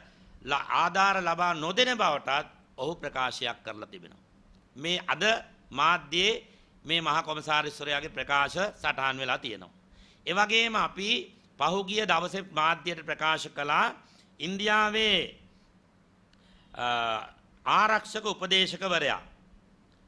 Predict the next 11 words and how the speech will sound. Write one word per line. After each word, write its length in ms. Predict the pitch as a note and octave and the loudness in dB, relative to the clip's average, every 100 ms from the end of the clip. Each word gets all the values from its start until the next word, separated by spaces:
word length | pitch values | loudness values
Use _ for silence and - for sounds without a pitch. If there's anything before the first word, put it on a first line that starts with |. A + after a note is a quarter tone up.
| - - - - - - - - - - | -20 -20 -20 -20 -20 -20 -20 -20 -20 -8
පහුගිය 360 | C#3+ D#3+ F#3+ G3+ | 0 0 2 2
දවසේ 300 | G3 F#3+ F#3+ | 2 2 2
ලංකාවට 580 | D#3+ E3 E3+ F3 E3+ E3 | 2 2 2 2 2 0
ආවා. 420 | C#3 D3 F3 A#3 A#3 - - - | 2 2 4 2 0 -10 -20 -14
ඔහු, 300 | C#3 E3+ G#3+ G#3 D#3 - - - - | -6 0 2 2 0 -6 -14 -20 -8
අ, 120 | B2+ B2+ B2 A#2+ A2 - - - | -2 0 2 0 -2 -12 -20 -8
පැමිණියේ 800 | - D3 F3 F#3 G3 A3 A#3+ - - _ | 0 2 2 2 2 2 0 -4 -14 _
කුමන 300 | - E3+ G#3 A3 | -10 -4 0 0
කාරණාවකට 840 | E3 F3 F#3 F#3 F#3 F#3 F3 F3+ | 2 2 2 2 2 2 -2 -6
කියන 200 | F3+ F3+ | -4 -4
එක 140 | F3 | 0